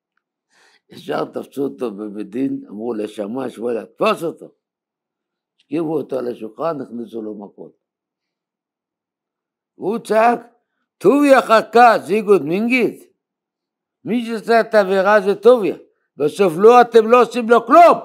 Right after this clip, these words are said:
ואני הצדיק, עוד באתי לספר לכם, מרביצים לי?" התשובה כן. כי אתה מראש ידעת שלא האמינו לך, אז למה באת?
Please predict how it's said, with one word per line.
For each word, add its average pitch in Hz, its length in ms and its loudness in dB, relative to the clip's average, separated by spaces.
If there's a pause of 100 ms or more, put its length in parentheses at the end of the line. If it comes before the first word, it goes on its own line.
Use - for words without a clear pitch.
(220)
ואני 180 380 4
הצדיק, 233 560 0
עוד 208 180 2
באתי 233 260 2
לספר 226 460 0
לכם, 208 180 -4
מרביצים 185 540 -4
לי?" 233 140 -2 (2250)
התשובה 101 460 -14
כן. 156 240 -12 (1800)
כי 113 460 -12 (300)
אתה 123 220 -10
מראש 156 420 -6
ידעת 104 480 -8
שלא 87 280 -16
האמינו 85 420 -20
לך, - 280 -20
אז - 100 -20
למה 117 260 -10
באת? 92 320 -18